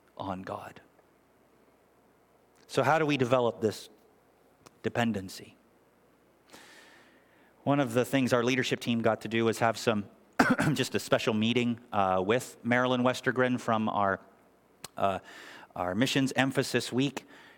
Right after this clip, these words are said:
And as we were sitting around the table, we asked her the question, uh, that we talked about earlier, actually, uh, during our announcement time, that we've, as a church, we've not really seen a large response,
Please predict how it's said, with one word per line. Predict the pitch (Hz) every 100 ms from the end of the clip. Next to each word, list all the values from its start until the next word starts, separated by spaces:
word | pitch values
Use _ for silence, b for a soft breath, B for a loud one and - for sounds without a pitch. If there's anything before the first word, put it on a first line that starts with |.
| B -
And | 117 113 117
as | 117
we | 131
were | 120
sitting | - 139 131
around | 123 123 123
the | 113
table, | - 143 147 143 127
we | 117
asked | 113 127 -
her | 139
the | 117
question, | - 135 123 - 131 120 117 B B
uh, | 139
that | 147
we | 160
talked | 202 214
about | 156 156
earlier, | 180 247 131 92
actually, | 95 - 117 147 160 B B
uh, | 110
during | 110 143 135
our | 123
announcement | 123 135 - - 120 -
time, | 104 107 135 - B
that | - 143
we've, | 170 226 220 B B
as | 175 165
a |
church, | - - 208 170
we've | 196 214
not | 202 185
really | 175 180 165
seen | - 190 185 160
a | 151 143
large | 131 139 156 170 127
response, | 139 - - 143 135 127 -